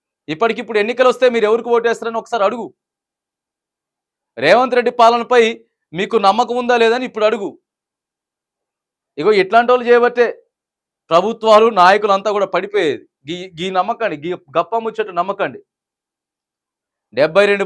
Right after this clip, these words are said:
పర్సెంట్ మందట హ్యాపీగా ఉన్నారట. ఎట్లా రాసుకోవచ్చు, ఎట్లా రా-, రాయాలనిపించింది? ఎంతమందికి ఇచ్చినావు రెండు వేల ఐదు వందలు రాయడానికి? మహాలక్ష్మి అని చెప్పి ముందే పెట్టినావు కదా.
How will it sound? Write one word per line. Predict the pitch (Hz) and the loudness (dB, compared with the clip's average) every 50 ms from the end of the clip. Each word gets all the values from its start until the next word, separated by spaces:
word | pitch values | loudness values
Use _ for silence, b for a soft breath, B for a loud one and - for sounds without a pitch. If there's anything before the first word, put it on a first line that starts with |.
| 196 | 2
పర్సెంట్ | 190 196 196 220 240 240 233 233 | 2 2 2 2 -2 -2 -2 -4
మందట | 220 208 220 214 247 262 202 147 | -2 -2 -2 -2 -2 -4 -2 0
హ్యాపీగా | 156 175 202 - 233 240 220 226 | 0 -2 -2 -2 -8 -12 -12 -10
ఉన్నారట. | 220 214 180 156 131 127 - _ _ _ _ _ _ _ _ _ _ _ _ _ _ _ _ _ _ _ _ _ _ _ _ _ _ _ _ _ _ _ _ _ _ _ _ _ | -8 -6 -6 -6 -8 -10 -16 _ _ _ _ _ _ _ _ _ _ _ _ _ _ _ _ _ _ _ _ _ _ _ _ _ _ _ _ _ _ _ _ _ _ _ _ _
ఎట్లా | 127 151 156 202 226 233 | -4 -2 0 2 6 6
రాసుకోవచ్చు, | 233 240 226 - 247 247 247 240 240 233 175 170 175 | 6 6 4 2 0 0 0 0 -2 -2 0 0 0
ఎట్లా | 175 196 220 233 | 2 0 2 4
రా-, | 233 233 233 180 170 | 6 6 6 6 6
రాయాలనిపించింది? | 185 196 208 226 233 240 226 208 240 - - 247 240 254 247 - _ _ _ _ _ _ _ _ _ _ _ _ _ _ _ _ _ _ _ _ _ _ _ _ _ _ _ _ _ _ _ _ _ _ _ _ _ _ _ _ _ _ _ _ _ _ _ | 4 6 6 4 2 -2 -6 -10 -12 -12 -10 -10 -10 -10 -12 -12 _ _ _ _ _ _ _ _ _ _ _ _ _ _ _ _ _ _ _ _ _ _ _ _ _ _ _ _ _ _ _ _ _ _ _ _ _ _ _ _ _ _ _ _ _ _ _
ఎంతమందికి | 143 160 208 220 240 269 262 269 247 | -4 0 2 2 2 2 0 -2 -6
ఇచ్చినావు | 262 - 277 285 269 247 | -8 -6 -4 -2 0 0
రెండు | 233 233 247 | 0 0 0
వేల | 254 254 254 | 2 2 4
ఐదు | 247 240 240 | 2 2 2
వందలు | 233 233 214 165 | 0 0 -2 2
రాయడానికి? | 147 170 185 214 220 226 214 170 - - - _ _ _ _ _ _ | 4 4 4 6 4 2 0 0 -8 -16 -20 _ _ _ _ _ _
మహాలక్ష్మి | - 165 180 220 226 233 240 226 - 226 240 | 0 2 4 4 4 4 2 0 -2 -8 -8
అని | 226 233 | -6 -6
చెప్పి | 226 233 196 185 | -6 -6 -8 -14
ముందే | 202 220 240 240 233 | -4 0 0 4 4
పెట్టినావు | 226 220 202 196 180 143 139 | 2 2 0 -6 -6 -4 -4
కదా. | 175 240 220 | -2 -2 -2